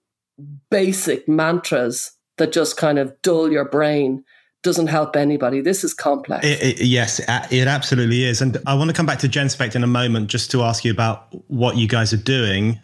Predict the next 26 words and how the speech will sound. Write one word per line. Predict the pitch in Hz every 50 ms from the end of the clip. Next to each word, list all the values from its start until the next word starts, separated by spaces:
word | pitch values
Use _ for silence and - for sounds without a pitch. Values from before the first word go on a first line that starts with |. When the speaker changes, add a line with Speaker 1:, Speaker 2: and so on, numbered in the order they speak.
| - - -
Speaker 2:
Um, | 127 123 120 117 113 113 117 117 117 117 113 - _ _ -
but | 110 143 143 -
one | 131 151 165 180
of | 170
the | 180 180
things | - - - 170 156 147 139 113 131
about | 110 127 123 120 120
your | 123 120 117
book | 107 90 123 123 117 - - -
that | - 113 101 - - -
I | 113 117
think | 110 - 131 123 117 90 -
people | 123 117 107 113 107
will | 104 107 110
find | 104 - 113 110 107 110 107
really | 117 123 123 110
bracing | - 113 113 110 110 110 - - 110 104 104 101
and | 90 104 107 107 101 - - _ _ -
very | 123 170 190 190 156
rewarding, | 127 120 135 120 113 117 135 139 143 127 101 92 87 90
I | 90 87
think, | - - 98 98 95 -
after | 107 107 104 - - 107
years | 101 104 110 120 127 127 123 120 117 110 107
of | 113 107
seemingly, | - - - 160 170 175 151 131 113 110 107 104 104 107 107 104 107